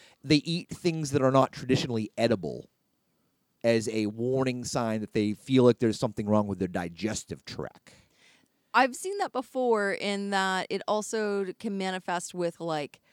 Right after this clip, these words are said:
Speaker 2: like, licking door frames or, like, obsessive licking of themselves or that sort of thing. I understand what pica is and what it does truly mean,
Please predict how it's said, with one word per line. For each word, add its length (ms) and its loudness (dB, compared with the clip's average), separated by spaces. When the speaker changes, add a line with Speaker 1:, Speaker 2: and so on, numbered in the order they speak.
Speaker 2:
like, 220 -4
licking 420 -4
door 220 0
frames 680 -6
or, 600 0
like, 180 -2
obsessive 540 -2
licking 340 -4
of 200 -6
themselves 920 -2
or 360 0
that 220 -2
sort 200 -6
of 100 -8
thing. 300 -4
I 200 2
understand 840 -4
what 440 -2
pica 400 -2
is 560 -2
and 260 -2
what 200 2
it 100 -6
does 340 0
truly 460 -4
mean, 500 -6